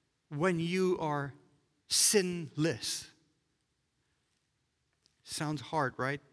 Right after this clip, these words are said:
Impossible. Humanly speaking, this is impossible, but it is the truth that you can only approach God when you do not have sin.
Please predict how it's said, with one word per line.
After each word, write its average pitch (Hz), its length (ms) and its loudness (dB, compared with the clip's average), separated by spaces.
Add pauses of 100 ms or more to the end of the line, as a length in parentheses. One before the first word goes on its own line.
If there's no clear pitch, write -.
(1000)
Impossible. 139 680 -8 (1200)
Humanly 208 480 4
speaking, 175 600 -2
this 151 220 0
is 147 220 -4
impossible, 147 840 -4
but 139 260 -4
it 147 220 -2
is 175 300 2
the 208 100 10
truth 220 520 -2
that 190 200 2
you 185 80 0
can 170 240 -2
only 233 400 4
approach 202 540 -4
God 165 320 0
when 151 180 -2
you 147 100 0
do 139 280 -2
not 160 320 0 (240)
have 151 340 2
sin. 120 560 0